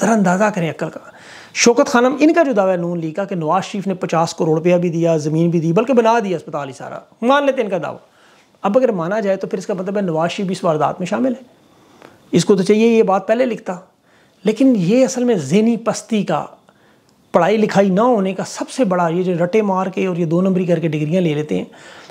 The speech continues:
फिर ये पूरी दुनिया में चाहे वो वकील हों, डॉक्टर हों, इनका इसीलिए दुनिया भर में डिग्रियाँ मानी नहीं जाती। वो इनका अकल का लेवल देखते हैं। कैंसर का एक वर्ल्ड क्लास अस्पताल और ये जाहिल बंदा कैसी बातें कर रहा है। अल्लाह ताला महफूज रखे सबको इस बीमारी से। वो हिना परवेज़ भट्ट साहिबा भी बहुत कुछ कहती रहीं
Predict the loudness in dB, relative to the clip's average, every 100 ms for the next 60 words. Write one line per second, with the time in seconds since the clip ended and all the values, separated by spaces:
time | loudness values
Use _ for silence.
0 | -2 2 2 4 4 4 4 2 2 2
1 | 0 -4 -4 -2 -2 -2 -2 -2 0 2
2 | 2 0 -6 -8 -2 2 4 4 4 4
3 | 2 2 -2 -2 -2 -2 -2 -2 -6 -12
4 | -14 -10 0 2 2 0 -2 2 2 4
5 | 4 2 0 -8 -12 -16 -18 _ _ _
6 | _ -2 0 2 2 2 -2 -2 -2 -4
7 | -2 0 0 -2 -12 -8 -8 -4 -4 -4
8 | -10 _ _ _ _ -2 2 2 4 4
9 | 4 2 0 0 -6 -2 -2 -2 -6 -6
10 | -10 -16 0 2 4 4 4 2 2 0
11 | 0 -2 -4 -4 -4 -2 -2 -4 -4 -2
12 | -4 -4 -16 -20 -20 0 4 4 2 2
13 | 2 2 -2 0 0 0 0 -4 -4 -6
14 | -8 -8 -8 -10 -12